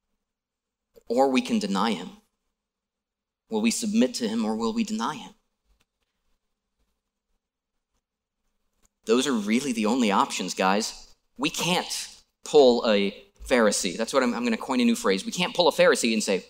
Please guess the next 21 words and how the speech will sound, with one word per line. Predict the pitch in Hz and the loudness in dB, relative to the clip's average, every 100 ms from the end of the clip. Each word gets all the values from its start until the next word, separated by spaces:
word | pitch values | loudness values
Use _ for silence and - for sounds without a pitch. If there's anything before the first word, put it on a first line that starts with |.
| - - | -12 -4
"I | 92 | 2
don't | 123 240 | 6 6
know." | 208 240 - _ _ _ _ _ _ _ _ _ _ _ _ _ _ _ _ _ _ | 6 2 -8 _ _ _ _ _ _ _ _ _ _ _ _ _ _ _ _ _ _
Because | - - 123 | -6 -2 2
in | 123 | 4
the | 123 | 6
end, | 196 165 | 4 2
there's | 147 156 - | -4 -6 -6
two | 175 | -6
choices. | - 127 104 - 67 - - - _ _ _ _ _ _ _ _ _ _ _ | -2 2 2 0 -10 -10 -12 -16 _ _ _ _ _ _ _ _ _ _ _
Will | 107 | -6
you | 104 | -4
deny | 101 101 107 | -2 2 2
him, | 117 139 170 196 _ _ _ _ - | 2 -4 -8 -14 _ _ _ _ -8
or | 113 | -6
will | 110 120 135 | -2 -2 0
you | 123 | -2
submit | 123 113 113 - | -2 -2 -4 -4
to | 104 | -6
his | 101 | -6
authority? | 95 107 95 87 90 | -8 -8 -8 -8 -16